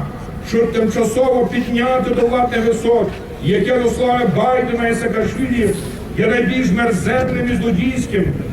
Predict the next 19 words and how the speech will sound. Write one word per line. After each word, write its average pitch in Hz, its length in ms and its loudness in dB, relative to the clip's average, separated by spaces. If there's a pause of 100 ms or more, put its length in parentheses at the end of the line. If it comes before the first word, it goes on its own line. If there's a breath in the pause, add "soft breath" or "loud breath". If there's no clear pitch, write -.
(120)
і 214 60 0
корумпованим 226 1000 2 (640)
в 120 60 -4
Європі 240 580 2
і 233 80 4
у 214 60 -2
світі, 214 760 0 (420)
буде 247 220 2
опущене 254 760 0
волею 247 340 2
народу 240 340 2 (100)
на 233 60 0
своє 226 220 -2
місце, 202 600 0 (280)
на 208 120 0
смітник 220 600 0 (100)
в 220 40 -2
української 214 640 0
історії. 175 600 2